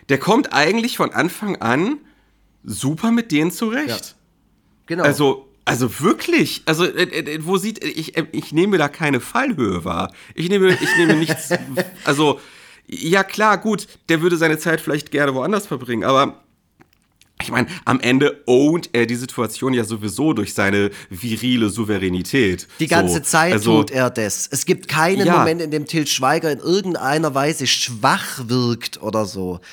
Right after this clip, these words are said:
Speaker 2: Ganz im Gegenteil, der
Speaker 1: Genau.
Speaker 2: hat immer alles im Griff. Der ist immer souverän, der geht immer voran, der zeigt jeder Person in diesem Film, äh,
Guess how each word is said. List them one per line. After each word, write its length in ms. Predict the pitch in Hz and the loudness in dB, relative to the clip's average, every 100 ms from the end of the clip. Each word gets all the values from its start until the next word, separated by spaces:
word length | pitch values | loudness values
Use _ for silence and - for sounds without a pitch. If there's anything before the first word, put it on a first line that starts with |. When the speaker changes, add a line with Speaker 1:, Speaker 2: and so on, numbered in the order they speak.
| - | -2
Speaker 2:
Ganz 220 | 139 170 | 2 2
im 120 | 160 135 | 0 0
Gegenteil, 360 | 170 196 143 | 0 2 2
der 120 | 226 254 | 4 4
Speaker 1:
Genau. 160 | 208 104 | 4 2
Speaker 2:
hat 60 | |
immer 360 | 180 208 214 - | 0 2 2 2
alles 320 | 156 190 185 | 0 0 -2
im 140 | 147 156 | -6 -4
Griff. 280 | 147 165 - - - 135 | -4 -4 -8 -14 -12 -2
Der 120 | 143 | 0
ist 160 | 151 - | 0 0
immer 240 | 185 208 | 0 0
souverän, 800 | 196 185 151 139 135 165 196 202 - - - | -2 -2 0 0 2 0 0 -4 -8 -8 0
der 120 | 143 | 2
geht 180 | 147 - | 0 0
immer 240 | 175 196 | 0 0
voran, 600 | 185 151 143 135 165 196 - - | 0 -2 0 2 2 -2 -8 -4
der 100 | 156 | -2
zeigt 340 | 147 165 151 151 | 0 0 0 -2
jeder 300 | 160 196 202 | -2 0 0
Person 500 | 175 165 - 170 165 | -2 -2 0 0 0
in 240 | 139 196 | 0 0
diesem 280 | 175 160 160 | -2 -2 -4
Film, 600 | - 170 147 135 156 180 - - - - - | -2 0 0 0 -2 -6 -14 -20 -20 -12 2
äh, 320 | 143 139 | 4 4